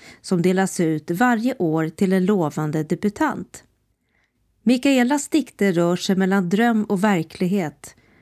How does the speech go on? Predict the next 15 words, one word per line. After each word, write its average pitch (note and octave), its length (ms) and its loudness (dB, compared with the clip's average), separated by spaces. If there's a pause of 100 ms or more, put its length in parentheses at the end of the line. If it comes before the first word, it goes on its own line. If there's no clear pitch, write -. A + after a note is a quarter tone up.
(140)
Almåsa G#3 720 0
havshotell F#3+ 1000 -4
och G3 160 0
Ryssland. - 680 -6 (800)
Det F#3+ 100 2
är F#3 60 4
dofter, G3+ 760 -4
åtrå G#3+ 680 -2
och F#3+ 160 0
blommor G3 680 0 (540)
och F3+ 120 -2
så - 100 -2
det G3 100 2
berömda D#3+ 560 -2
brädspelet. G#3+ 1080 -2